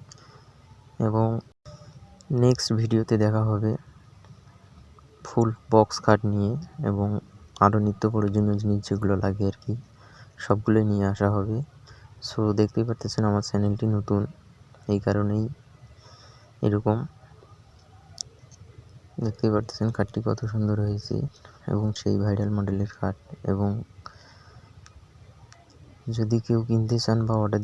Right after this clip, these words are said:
দিতে চান, তাহলে অবশ্যই, অবশ্যই ভিডিওটিতে লাইক দিবেন এবং চ্যানেলটা সাবস্ক্রাইব করবেন এবং ফুল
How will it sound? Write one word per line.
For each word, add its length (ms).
দিতে 160
চান, 220
তাহলে 220
অবশ্যই, 440
অবশ্যই 380
ভিডিওটিতে 500
লাইক 220
দিবেন 280
এবং 100
চ্যানেলটা 420
সাবস্ক্রাইব 400
করবেন 300
এবং 160
ফুল 180